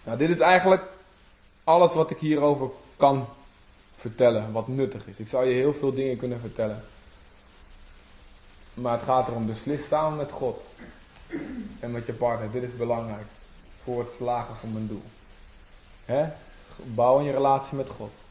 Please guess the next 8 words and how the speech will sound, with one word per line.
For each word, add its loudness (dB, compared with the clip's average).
Bouw 4
aan 0
je -4
gezin. -8
Bouw 0
aan -2
relaties. 0
Investeer -4